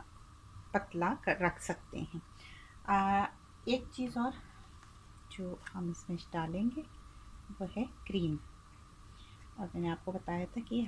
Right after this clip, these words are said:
हाफ कप क्रीम जाएगी इसके अंदर। का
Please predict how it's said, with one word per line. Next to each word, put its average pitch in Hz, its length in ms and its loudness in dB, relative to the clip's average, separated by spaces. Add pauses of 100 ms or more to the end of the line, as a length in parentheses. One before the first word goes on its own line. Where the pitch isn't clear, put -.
(160)
हाफ 226 440 8
कप - 240 2
क्रीम 160 300 -2
जाएगी - 420 -6
इसके - 260 -6
अंदर। - 200 -4 (2500)
का 240 160 6